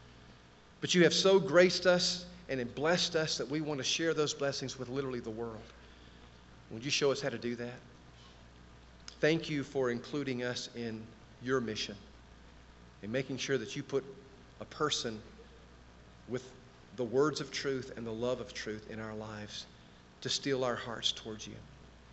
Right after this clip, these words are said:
Thank you for this day that we can offer back and say, "Would you please take this sack lunch of a message,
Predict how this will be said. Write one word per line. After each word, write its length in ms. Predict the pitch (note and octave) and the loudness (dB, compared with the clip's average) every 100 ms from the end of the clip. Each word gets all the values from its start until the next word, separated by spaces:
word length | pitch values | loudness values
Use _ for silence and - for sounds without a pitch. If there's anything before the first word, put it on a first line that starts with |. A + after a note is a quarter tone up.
| - - - - - | -20 -20 -20 -20 -2
Thank 240 | C#3+ C#3+ C#3+ | 0 0 -2
you 60 | |
for 140 | A#2+ B2 | -4 -4
this 160 | B2 | -2
day 180 | - B2 | 0 0
that 120 | A2 | -2
we 120 | A2+ | -4
can 180 | B2 A#2+ | -4 -6
offer 400 | - A#2+ A2 A2 | -6 -8 -8 -10
back 460 | G#2+ B2 - B2+ - - - - | -6 -6 -6 -10 -12 -18 -18 -12
and 120 | A2+ | -4
say, 220 | - B2 | -2 -2
"Would 220 | A2+ A#2 D#3 | -2 -4 -6
you 80 | |
please 460 | C#3+ - C#3+ B2 - | -8 -8 -6 -4 -6
take 320 | - C3 - | -6 -8 -6
this 260 | B2+ - - - - | -8 -8 -10 -14 -8
sack 380 | - - C#3+ C3+ - | -2 0 -2 -4 -4
lunch 440 | A#2+ A#2 A#2 - - - - - - - - - - - - - - | -4 -4 -6 -8 -12 -20 -20 -20 -20 -20 -20 -20 -20 -20 -20 -20 -10
of 120 | A2+ | -6
a 60 | A2+ | -2
message, 560 | B2+ A#2+ - A2+ - | 0 -2 -4 -8 -12